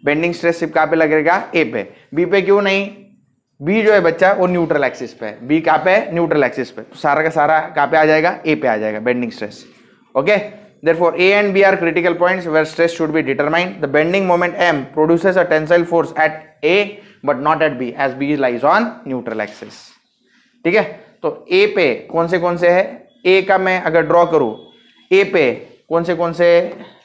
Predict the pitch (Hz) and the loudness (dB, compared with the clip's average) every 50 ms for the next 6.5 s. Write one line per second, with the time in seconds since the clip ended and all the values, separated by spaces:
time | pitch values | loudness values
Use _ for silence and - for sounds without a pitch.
0 | _ _ _ _ _ _ _ _ - - _ _ _ - - - - - - _ | _ _ _ _ _ _ _ _ -20 -20 _ _ _ -20 -20 -20 -20 -20 -20 _
1 | _ _ _ _ - 180 185 175 151 123 120 - - - 160 156 160 165 170 160 | _ _ _ _ 0 0 2 2 2 0 -2 -6 -6 -4 -2 -2 -2 -2 -4 -2
2 | 156 170 165 165 151 147 135 123 139 147 151 151 151 156 156 - 165 160 - 127 | 2 2 2 2 0 -2 -6 -6 -4 -4 -4 -2 -4 -4 -4 -2 -4 -4 -2 -4
3 | 131 113 104 101 - - _ _ _ _ _ _ - 143 143 113 147 151 147 147 | -8 -8 -8 -12 -16 -20 _ _ _ _ _ _ -6 -6 -6 -4 -4 -6 -6 -6
4 | 143 - 147 135 165 170 165 156 139 143 131 127 117 110 - - 113 98 - - | -6 -6 -6 -4 -4 -4 -4 -4 -4 -2 0 0 -2 -2 -4 -8 -12 -12 -12 -16
5 | _ _ _ _ - 151 147 147 151 - 180 165 175 165 165 156 175 170 165 160 | _ _ _ _ -4 0 2 2 2 2 0 0 0 0 0 0 2 2 2 2
6 | 156 151 165 175 165 139 117 113 101 | 2 0 -2 -2 -2 -6 -6 -6 -10